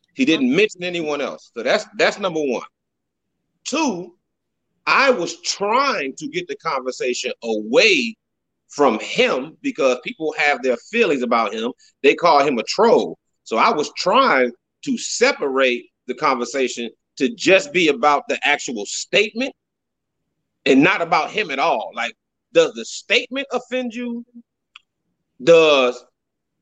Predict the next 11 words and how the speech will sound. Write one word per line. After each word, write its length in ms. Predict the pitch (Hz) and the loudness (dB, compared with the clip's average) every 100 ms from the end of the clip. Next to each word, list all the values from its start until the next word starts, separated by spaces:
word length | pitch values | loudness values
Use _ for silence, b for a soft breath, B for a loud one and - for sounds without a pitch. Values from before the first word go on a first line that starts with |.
| _ _ _ _ - | _ _ _ _ 2
does 200 | 175 165 | 4 4
him, 260 | 190 139 131 | 0 -2 -2
like, 340 | 156 - 139 151 | -4 -4 -6 -2
are 100 | 170 | 2
you 200 | 262 254 | 4 2
offended 360 | 240 240 202 | 2 -2 0
that 140 | 196 175 | 0 -2
he 140 | 147 | -2
feels 300 | - 269 320 254 | 0 0 0 -2
that 180 | 262 | -2
way? 340 | 277 277 277 | 0 -2 -2